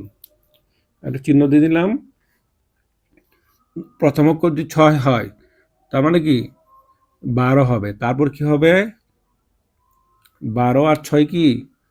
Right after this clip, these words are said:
আঠারো। আঠারো আর ছয় চব্বিশ। তারপর কি করতে বলেছে আমাকে? এটা হচ্ছে কি ক।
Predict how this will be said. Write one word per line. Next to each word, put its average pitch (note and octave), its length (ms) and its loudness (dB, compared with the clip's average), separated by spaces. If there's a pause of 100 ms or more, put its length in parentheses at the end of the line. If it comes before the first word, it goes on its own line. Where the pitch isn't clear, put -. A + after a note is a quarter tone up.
(300)
আঠারো। A#2+ 600 -4 (1080)
আঠারো C3 380 -2
আর D#3+ 100 -2
ছয় F3 460 -2 (540)
চব্বিশ। B2 560 0 (1160)
তারপর B2+ 360 0
কি D3 140 -8
করতে E3 240 -2
বলেছে E3 260 0
আমাকে? E3 300 0 (840)
এটা C#3+ 160 -4
হচ্ছে E3+ 200 -4
কি F3+ 520 0
ক। - 80 -6